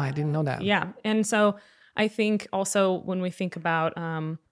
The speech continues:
Speaker 2: Holodomor, and I think
Speaker 1: Yeah.
Speaker 2: all of the different, um, ways that Ukrainians have been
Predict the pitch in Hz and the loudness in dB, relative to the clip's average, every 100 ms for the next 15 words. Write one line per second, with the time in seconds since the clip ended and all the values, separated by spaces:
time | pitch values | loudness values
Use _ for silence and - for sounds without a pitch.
0 | _ 214 185 175 170 190 254 247 233 220 | _ -4 -2 -2 0 0 2 2 4 2
1 | 185 175 170 175 175 - 139 135 185 175 | 2 -2 -4 -6 -6 0 2 4 2 0
2 | 180 170 170 180 170 165 - - - _ | -2 -2 -4 -2 -4 -4 -8 -10 -12 _
3 | 214 185 175 - - 196 _ _ _ _ | -10 -6 -6 -6 -8 -10 _ _ _ _
4 | _ - _ 185 196 202 202 196 190 - | _ -20 _ -4 0 2 0 0 -2 -4
5 | 185 - 202 202 196 180 175 170 - 170 | -6 -6 -4 0 2 0 -2 -4 -8 -10
6 | 156 175 165 160 165 | -6 -4 -2 -2 -4